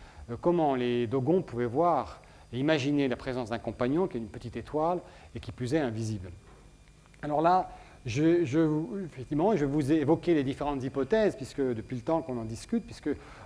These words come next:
la, la, la polémique, euh, astronomique a rebondi en soixante-dix, et donc on est déjà à trente ans plus tard. Alors, euh, les premières idées ont été tout simplement, euh, d'un mirage à l'horizon, un phénomène atmosphérique qui aurait dédoublé dans certains cas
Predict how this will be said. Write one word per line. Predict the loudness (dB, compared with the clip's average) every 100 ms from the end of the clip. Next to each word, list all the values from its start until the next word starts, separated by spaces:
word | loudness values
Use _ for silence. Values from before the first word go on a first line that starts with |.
| -4
la, | 0 0
la, | -2 -4
la | -2
polémique, | 2 2 2 0 -4
euh, | -4 -2 -4 -6 -8
astronomique | -10 -6 -2 -2 -4
a | -10 -8
rebondi | -6 -4 -2 -2
en | -2
soixante-dix, | -4 -6 -6 -4 -6 -6
et |
donc | -8 -8 -8
on | -8
est |
déjà | -6 -4 -4 -4
à | -10
trente | -10 -10 -10
ans | -12
plus | -12
tard. | -8 -6 -6 -8 -16 -20 -20 -14 0
Alors, | 4 6 6
euh, | 2 -2 -6
les | -6
premières | -2 2 4 4
idées | 4 6
ont | 6
été | 2 -2 -6
tout | -4
simplement, | -8 -4 -2 0 0 -2 -18 -16 -4
euh, | -2
d'un | 0 2
mirage | 2 4 4 4
à |
l'horizon, | 2 2 2 0 0
un | -2
phénomène | -4 -2 0
atmosphérique | -2 -2 -6 -2 0 0 -4
qui | -6
aurait | -6 -2
dédoublé | -2 -2 -2 -2
dans | -2
certains | -8 -8 -6
cas | -2 -2